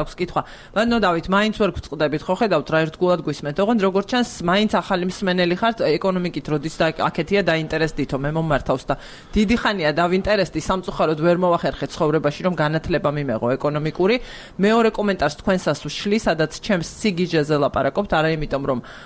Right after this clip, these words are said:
პასუხის, ემ, შეურაცხყოფას მაყენებთ, გიგსურთ, რომ შეურაცხყოფა მომაყენოთ, არამედ არ შეიძლება ასე გამოხატვა შეურაცხყოფისა მათ შორის. და ერთ-ერთი, ა, უყურეთ, ა, ერთ-ერთი მაყურებელი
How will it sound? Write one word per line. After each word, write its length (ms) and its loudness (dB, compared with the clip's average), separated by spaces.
პასუხის, 580 -4
ემ, 480 2
შეურაცხყოფას 720 0
მაყენებთ, 560 0
გიგსურთ, 640 0
რომ 80 2
შეურაცხყოფა 560 0
მომაყენოთ, 400 0
არამედ 400 0
არ 240 0
შეიძლება 320 0
ასე 380 0
გამოხატვა 540 0
შეურაცხყოფისა 720 0
მათ 240 2
შორის. 240 2
და 80 2
ერთ-ერთი, 580 0
ა, 160 2
უყურეთ, 440 0
ა, 100 4
ერთ-ერთი 600 -4
მაყურებელი 640 0